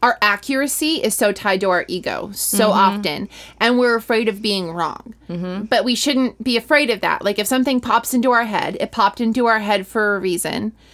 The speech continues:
Speaker 1: So I'm not saying, like, "Oh, if you think somebody's name is John, you should be like, 'Oh, you know that man named John in your life.'" But I am saying, like,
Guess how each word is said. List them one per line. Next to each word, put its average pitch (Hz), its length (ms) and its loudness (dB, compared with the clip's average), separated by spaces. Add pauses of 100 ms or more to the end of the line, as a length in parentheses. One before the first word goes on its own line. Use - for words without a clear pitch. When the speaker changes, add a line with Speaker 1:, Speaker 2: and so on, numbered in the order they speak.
(200)
Speaker 1:
So 233 520 2
I'm 240 120 2
not 285 200 2
saying, 240 260 0
like, 208 300 0
"Oh, 202 180 4
if 175 100 -8
you 196 120 -2
think 202 220 -2
somebody's 185 400 -2
name 185 200 0
is 165 140 -6
John, 175 340 2
you 160 60 -6
should - 120 -8
be 208 80 2
like, 202 180 0
'Oh, 220 100 4
you 208 160 0
know 190 180 2
that 165 180 0
man 185 200 0
named 175 220 -2
John 165 200 2
in 175 100 -2
your 185 100 -2
life.'" 240 260 2
But 220 100 0
I 226 40 4
am 302 200 2
saying, 208 300 -2
like, 202 220 -2